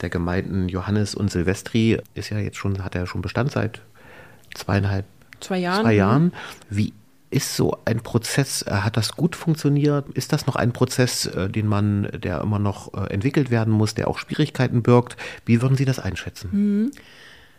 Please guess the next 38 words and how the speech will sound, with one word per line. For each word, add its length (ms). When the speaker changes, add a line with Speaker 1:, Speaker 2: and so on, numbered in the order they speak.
Speaker 2:
Der 80
Prozess 360
hat 120
viele 220
Dinge, 240
die 100
unsichtbar 540
sind. 260
Also 220
eine 240
lange, 300
lange 260
Vorbereitungszeit, 1400
Speaker 1:
Mhm. 40
Speaker 2:
sich 200
da 120
erstmal 260
auf 120
den 180
Weg 260
zu 140
machen 460
und 180
überhaupt 320
den 100
Gedanken 520
zu 160
haben, 320
dass 120
es 140
gemeinsam 560
vielleicht 480
besser 320
wäre 300
als 220
jeder 200
für 200
sich. 300